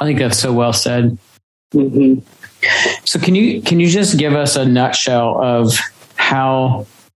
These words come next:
Speaker 1: a Jesus-centered theology. We just talked about practitioner stuff, and it was really helpful. But theologically, how, how did this come into being for you?
Speaker 2: Yeah, that's a great question. It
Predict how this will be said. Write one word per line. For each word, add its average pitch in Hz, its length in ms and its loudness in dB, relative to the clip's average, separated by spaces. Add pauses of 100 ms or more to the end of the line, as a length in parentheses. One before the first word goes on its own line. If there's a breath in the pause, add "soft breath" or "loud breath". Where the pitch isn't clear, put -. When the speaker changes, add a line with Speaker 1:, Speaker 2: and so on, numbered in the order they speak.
Speaker 1:
a 131 100 -2
Jesus-centered 127 960 0
theology. 113 880 2
We 147 120 2
just 160 220 0
talked 131 240 -2
about 117 380 -2 (440)
practitioner 160 640 -2
stuff, 104 420 -2
and 120 120 2
it - 60 -4
was 113 240 2
really 127 240 2
helpful. 110 520 -2 (640 loud breath)
But 147 160 -4
theologically, 147 1000 0 (580)
how, 135 560 -2 (140)
how 156 180 -2
did 160 180 2
this 139 180 2
come 135 220 0
into 117 260 2
being 110 560 2 (640)
for - 160 -2
you? 107 320 0 (200)
Speaker 2:
Yeah, 170 180 4
that's 175 160 0
a 190 40 2
great 151 180 0
question. 135 420 0 (400)
It 214 360 2